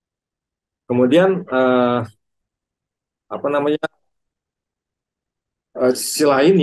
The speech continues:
ya, eh, seperti yang, eh, apa yang ini udah tadi, <laughs> apa, dari saya jelaskan ya, ini tentang, ya, tentang faktor ya, eh, di mana, apa namanya, ada pengaruh keluarga dan lingkungan lah ya,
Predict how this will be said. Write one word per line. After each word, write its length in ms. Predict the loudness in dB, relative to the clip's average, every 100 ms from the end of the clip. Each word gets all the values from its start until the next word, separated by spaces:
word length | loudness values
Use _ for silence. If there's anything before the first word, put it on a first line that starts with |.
| 2
ya, 60 | -2
eh, 560 | -10 -10 -8 -6 -6 -10 -16 _ _
seperti 360 | -14 -10 -4 2 2
yang, 120 | 2 -4 -12 -16 _ _
eh, 220 | -16 -14 -16 -18 _ _ -8
apa 120 | -2
yang 120 | -2 -2
ini 100 | -2 0
udah 400 | 0 0 -4 -4
tadi, 160 | 0 0 0
<laughs> 180 | -8 -16
apa, 220 | -16 -2 0
dari 240 | 2 0 -2 -6
saya 160 | -10 -8
jelaskan 360 | -6 -6 -6 -6 -8
ya, 20 | -16 _ _ _ _
ini 100 | -8 -6
tentang, 400 | -6 -4 -2 0 -2 -4 -8 -14 -20 _
ya, 140 | -8 -8
tentang 640 | -6 -4 -2 -2 -4 -8 -4
faktor 360 | -4 0 2 4
ya, 140 | 4 0 -6 _ _ _ _ -10
eh, 320 | -2 0 -2 -4 -16 _ _ _
di 60 | 0
mana, 400 | 0 0 0 -4 -10 _ _ _ _ -10
apa 180 | -6 -4
namanya, 480 | -4 -4 -4 -6 -14 _ _
ada 160 | -6 -4
pengaruh 420 | -2 0 0 0 -6 -20
keluarga 460 | -4 0 2 2 0
dan 160 | 0 -2
lingkungan 380 | -4 -4 -2 -2 -4
lah 100 | -8 -8
ya, 120 | -8